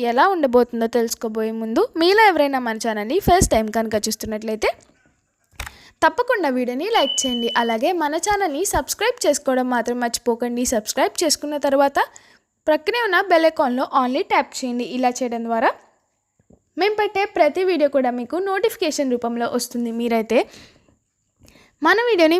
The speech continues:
మిస్ కాకుండా చూడగలుగుతారు. ఇప్పుడైతే మనం వీడియోలోకి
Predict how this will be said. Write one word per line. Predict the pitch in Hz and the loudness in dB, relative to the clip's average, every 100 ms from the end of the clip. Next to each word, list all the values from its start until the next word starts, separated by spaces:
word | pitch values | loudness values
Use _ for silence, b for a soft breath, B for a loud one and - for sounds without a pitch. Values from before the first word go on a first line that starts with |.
| 403 | 2
మిస్ | 427 - | 2 4
కాకుండా | 294 262 247 247 | 2 2 0 -2
చూడగలుగుతారు. | 262 240 240 240 233 233 240 240 - B B 262 | -4 -4 -2 -2 0 4 4 2 -6 B B -14
ఇప్పుడైతే | - 453 453 427 381 | -4 -2 0 -2 -2
మనం | 285 254 233 | -2 -4 -4
వీడియోలోకి | 233 233 226 226 | -4 -2 -4 -6